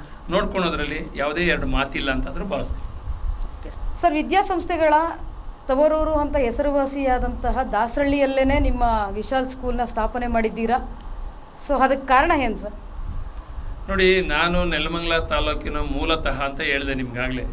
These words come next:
Speaker 1: ಈ ದಾಸರಳ್ಳಿ ಕೂಡ ನಮಗೆ ಮೊದಲು ನೆಲಮಂಗಲಕ್ಕೆ ಸೇರಿದಂಥ ಒಂದು ಸ್ಥಳವಾಗಿತ್ತು. ಬೆಳೀತಾ ಬೆಳೀತಾ ನಗರ ಜಿಲ್ಲೆಗಾಯಿತು. ಇಂಥ ನಗರ ಜಿಲ್ಲೆಯಲ್ಲಿ ಯಾರೋ ಬೇರೆ ಬೇರೆ ಹೊರ ರಾಜ್ಯದವ್ರು ಬಂದು ಶಾಲೆಗಳನ್ನು ನಡೆಸಿ ಇಲ್ಲಿ ಹೆಸರು ಮಾಡ್ತಿರ್ಬೇಕಾದ್ರೆ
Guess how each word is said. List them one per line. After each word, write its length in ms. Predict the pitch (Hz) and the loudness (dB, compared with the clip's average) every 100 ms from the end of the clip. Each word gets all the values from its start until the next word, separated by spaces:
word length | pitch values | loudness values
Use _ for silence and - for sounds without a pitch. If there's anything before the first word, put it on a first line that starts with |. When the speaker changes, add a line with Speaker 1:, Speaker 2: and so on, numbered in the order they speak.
| - - | -6 -6
Speaker 1:
ಈ 120 | 131 | -2
ದಾಸರಳ್ಳಿ 400 | 131 143 190 175 | -2 0 0 0
ಕೂಡ 140 | 180 | 2
ನಮಗೆ 340 | 180 160 147 143 | 2 2 -2 -2
ಮೊದಲು 340 | 139 147 170 | -2 -2 -2
ನೆಲಮಂಗಲಕ್ಕೆ 680 | 151 135 147 147 147 143 165 | -2 -2 -4 -4 -4 -4 -6
ಸೇರಿದಂಥ 560 | 165 147 147 139 135 127 190 - - - - | -4 -4 -2 -4 -4 -2 -2 -2 -4 -6 -4
ಒಂದು 140 | 139 143 | -6 -6
ಸ್ಥಳವಾಗಿತ್ತು. 720 | - 143 139 139 131 131 185 240 - - - - - | -2 0 2 0 0 -4 -6 -6 -8 -8 -8 -6 0
ಬೆಳೀತಾ 280 | 196 214 196 | 2 4 2
ಬೆಳೀತಾ 300 | 165 156 226 | 0 -2 -2
ನಗರ 260 | 185 180 | 2 2
ಜಿಲ್ಲೆಗಾಯಿತು. 800 | 180 180 160 135 123 123 233 - - - - | 2 2 2 0 -2 -6 -6 -4 -4 -4 -4
ಇಂಥ 220 | 190 254 269 | -2 0 2
ನಗರ 360 | 226 196 196 | 2 2 0
ಜಿಲ್ಲೆಯಲ್ಲಿ 680 | 185 190 190 170 143 151 196 - - - 147 | 0 2 2 2 0 -6 -8 -10 -12 -6 2
ಯಾರೋ 380 | 175 220 240 | 4 6 4
ಬೇರೆ 320 | 233 175 208 208 | 0 2 2 2
ಬೇರೆ 240 | 208 208 | 2 2
ಹೊರ 220 | 180 151 | 2 2
ರಾಜ್ಯದವ್ರು 600 | 185 208 196 202 202 196 | 2 2 0 -2 -2 -2
ಬಂದು 340 | 180 175 170 170 | -2 -2 -2 -4
ಶಾಲೆಗಳನ್ನು 520 | 143 156 165 165 160 | -4 -4 -4 -4 -4
ನಡೆಸಿ 340 | 156 151 160 156 156 - - - | -6 -6 -6 -6 -8 -14 -18 -12
ಇಲ್ಲಿ 160 | - 151 | -4 -2
ಹೆಸರು 280 | 139 175 180 | -2 0 2
ಮಾಡ್ತಿರ್ಬೇಕಾದ್ರೆ 920 | 165 165 151 143 139 139 147 147 | 0 0 -6 -6 -6 -6 -2 -2